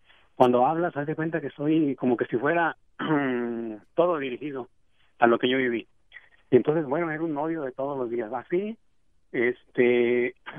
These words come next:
entonces, este, ella dijo, "Pues vete de la casa" y todo, yo me fui. Pues ya de tanto escuchar todos los días, tanto rechazo, que no podía ni siquiera voltear a verla. Entonces yo encontré otra persona, me fui a vivir con él, le dije a ella,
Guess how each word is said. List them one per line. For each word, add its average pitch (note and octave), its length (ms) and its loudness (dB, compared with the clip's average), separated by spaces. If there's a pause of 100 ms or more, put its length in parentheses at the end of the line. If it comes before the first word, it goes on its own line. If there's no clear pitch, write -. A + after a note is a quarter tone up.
(100)
entonces, C#3+ 460 0
este, C3+ 240 -8
ella C#3+ 100 -6
dijo, C3+ 200 -12
"Pues C3 200 -4
vete C3 120 -4
de B2+ 80 0
la G#2+ 120 -4
casa" F#3+ 320 -2
y D#3+ 40 -4
todo, C#3 180 -4
yo B2 140 -2
me B2+ 100 -4
fui. A2+ 260 -8 (800)
Pues A2+ 180 8
ya C3+ 100 6
de D3 120 -2
tanto C#3 240 -2
escuchar B2 340 -2
todos C3+ 180 2
los A#2 80 0
días, C3 160 -4
tanto C3 260 -4
rechazo, C#3 640 -6
que A#2 120 -4
no B2 100 -4
podía C3 180 -2
ni C3 120 -4
siquiera C3 280 0
voltear B2 300 -2
a A#2 60 -2
verla. C#3+ 380 -6 (580)
Entonces C3+ 380 4
yo C#3 140 0
encontré B2 300 -4
otra B2+ 160 -4
persona, D3+ 460 -8
me C3 100 -10
fui C#3+ 100 -10
a C#3 40 -6
vivir C3+ 180 -8
con A#2 200 -4
él, C3 140 0
le A#2+ 80 2
dije D#3+ 460 -6
a A2+ 100 -4
ella, D3+ 300 -2